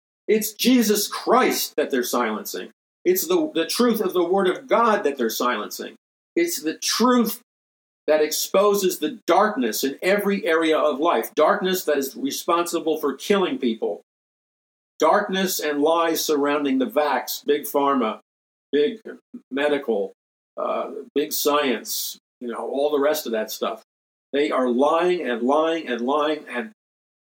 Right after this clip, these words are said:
tens of millions of people are dying.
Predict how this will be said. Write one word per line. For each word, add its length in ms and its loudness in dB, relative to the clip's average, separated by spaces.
tens 340 0
of 120 -4
millions 400 0
of 100 -8
people 300 0
are 100 0
dying. 340 -2